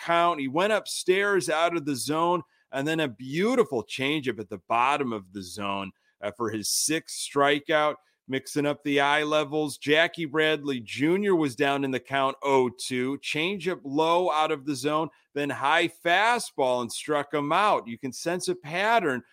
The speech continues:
uh, between Sebi and Gio. Hopefully, I was just saying, I wonder if Dylan Cease is watching this from the dugout and how Gio and Sebi are working through this game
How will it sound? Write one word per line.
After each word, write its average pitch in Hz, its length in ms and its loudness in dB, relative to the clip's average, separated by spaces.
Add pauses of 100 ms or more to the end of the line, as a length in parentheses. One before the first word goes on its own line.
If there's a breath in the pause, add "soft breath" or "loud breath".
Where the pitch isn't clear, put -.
(200 soft breath)
uh, 123 80 -6
between 139 440 -6
Sebi 147 600 -2
and 123 120 -4
Gio. 127 520 0 (300)
Hopefully, 196 600 4
I 151 100 4
was 170 200 0
just 160 200 -6
saying, 156 200 -2
I 156 80 -2
wonder 269 240 -2
if 190 140 -6
Dylan 160 280 2
Cease 151 340 -4
is 123 160 -10
watching 120 480 -2
this 95 200 -8
from 113 200 -6
the 107 120 -2
dugout 101 400 -2
and 101 100 -8
how 110 220 -2
Gio 120 400 -2
and 107 100 -4
Sebi 110 400 -2
are 101 80 -2
working 104 360 -4
through 110 200 -8
this 98 240 -8
game 107 360 -4